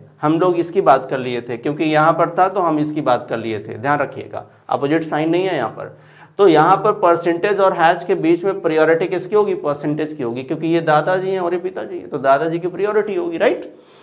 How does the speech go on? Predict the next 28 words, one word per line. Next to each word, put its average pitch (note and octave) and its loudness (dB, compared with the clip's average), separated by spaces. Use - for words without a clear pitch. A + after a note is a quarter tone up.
तो G#3 4
हम G3 4
यहाँ G3+ 4
पर G#3 2
जब A3 2
conclusion F#3 6
लाएंगे F#3+ 4
तो A#3 4
अगर G#3 4
यहाँ G#3+ 2
पर G#3 -2
percentage F#3+ 0
होता G3+ 4
तो G3+ 0
हम G3 -2
correct D3+ 4
करते, A#2+ -8
Percentage F#3 0
नहीं G3+ 0
है G#3+ 0
इसलिए F#3+ -4
ये F#3+ 0
क्या F#3+ 2
होगा? F#3 4
False A#2 0
होगा, - -12
ठीक D#3+ -8
है। D4 -6